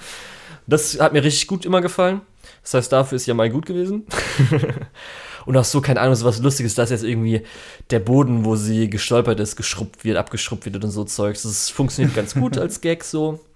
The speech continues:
Speaker 1: Und dass sie halt die Anführerin ist von den Leuten, die halt, äh, Komi immer so beschützen will.
Speaker 2: Mhm.
Speaker 1: Manche Sachen, aber wie gesagt, wenn's halt so Panty-Shot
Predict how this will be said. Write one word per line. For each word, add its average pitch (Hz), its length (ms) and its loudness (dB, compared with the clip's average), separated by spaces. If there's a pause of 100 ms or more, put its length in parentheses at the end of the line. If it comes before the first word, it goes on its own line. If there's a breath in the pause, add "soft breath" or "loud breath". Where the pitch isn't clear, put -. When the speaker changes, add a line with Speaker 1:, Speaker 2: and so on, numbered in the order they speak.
(880 soft breath)
Speaker 1:
Und 120 100 -2
dass 120 140 2
sie 127 80 0
halt 120 220 0
die 120 120 0
Anführerin 113 500 0
ist 107 140 -6
von 113 180 -4
den 107 160 -2
Leuten, 107 260 -2
die 107 80 -2
halt, 104 300 -4
äh, 107 360 -4
Komi 113 260 -4
immer 104 120 -2
so 104 120 -6
beschützen 113 400 -6
will. 110 180 0 (640 loud breath)
Speaker 2:
Mhm. 127 400 2
Speaker 1:
Manche 135 280 4
Sachen, 120 320 2
aber 113 220 2
wie 117 60 -2
gesagt, 113 280 -2
wenn's 117 180 -2
halt 110 160 -2
so 110 180 0
Panty-Shot 135 840 0